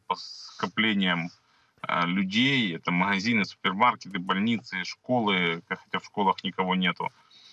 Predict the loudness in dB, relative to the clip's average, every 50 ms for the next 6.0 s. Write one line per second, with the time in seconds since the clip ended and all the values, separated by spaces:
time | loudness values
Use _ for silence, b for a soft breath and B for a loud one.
0 | B B B -20 -20 _ _ -4 0 2 4 6 6 6 6 4 2 2 2 0
1 | -2 2 2 0 2 2 2 2 2 2 0 0 0 -2 2 4 4 6 6 6
2 | 4 2 0 0 2 4 4 4 4 4 2 2 2 0 0 -4 -12 -18 -18 _
3 | _ -4 0 0 2 2 2 4 4 2 2 0 0 0 0 0 0 0 -2 0
4 | 2 4 4 4 2 -2 -6 -6 -6 -6 -6 -6 -4 -2 -2 -2 -4 -6 -6 -8
5 | -4 -2 -2 -2 0 -2 -2 -4 -4 -8 -10 -6 -2 0 2 2 4 4 2 0